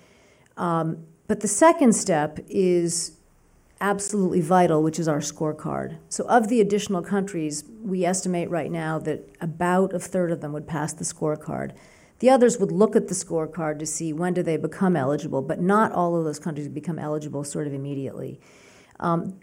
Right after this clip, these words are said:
in terms of where that gives us additional, uh, countries possibly to work with, there would be some in Central America, uh, some, and again, scorecard dependent,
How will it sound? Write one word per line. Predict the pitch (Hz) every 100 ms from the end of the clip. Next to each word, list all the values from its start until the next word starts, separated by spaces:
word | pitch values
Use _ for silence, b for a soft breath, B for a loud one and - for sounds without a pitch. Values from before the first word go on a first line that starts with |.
| _
in | 208
terms | 202 311 311 240
of | 185
where | 185 214 214 202 196 190 -
that | 180 170
gives | 185 170
us | 175
additional, | 170 160 175 190 160 151 147 - -
uh, | 151 180
countries | - 190 175 160
possibly | - - 175 - 175 165
to | 156
work | 160 156
with, | 147 151
there | 165
would | 151
be | 151 160 156 B B
some | - - 208 196 202
in | 202 175 170 160 160
Central | 170 156 147
America, | 151 214 269 277 285 294 B B B B B
uh, | 165 -
some, | - - 220 196 185
and | 180
again, | 175 170 165 185 -
scorecard | - - - 170 175 175
dependent, | 165 180 156 151 180